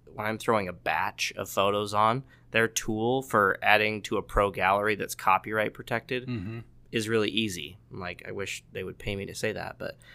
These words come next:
Speaker 1: I really do feel like their pl-, their platform is really great. It's not the prettiest look. I feel like Squarespace has some really good looks.
Speaker 2: They have more.
Speaker 1: Yeah,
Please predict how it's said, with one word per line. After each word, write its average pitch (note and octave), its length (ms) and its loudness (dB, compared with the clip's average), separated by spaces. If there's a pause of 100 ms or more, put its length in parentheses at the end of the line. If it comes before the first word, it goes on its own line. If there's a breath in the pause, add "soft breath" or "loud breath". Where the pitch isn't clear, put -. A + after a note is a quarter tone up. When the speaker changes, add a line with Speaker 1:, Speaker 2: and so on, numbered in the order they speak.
(140)
Speaker 1:
I A2 60 2
really A2+ 240 6
do G#2+ 160 4
feel A2 180 2
like F#2 240 2
their F#2+ 300 -2 (100)
pl-, - 220 -2
their A#2 180 4
platform G#2 480 2
is F2 160 -6
really F#2+ 320 -4 (140)
great. A2+ 560 4
It's - 120 -8
not C3+ 200 6
the A2+ 60 -4
prettiest C3 640 0
look. E3 340 0
I A2 100 -8
feel A#2+ 160 0
like G#2 160 0
Squarespace G#2 720 -6
has G#2+ 160 -6
some G#2 100 -14
really G2+ 160 -8
good - 220 -14
looks. G2 240 -10
Speaker 2:
They C3+ 120 6
have A#2 140 6
more. G#2 580 -2
Speaker 1:
Yeah, E2+ 380 0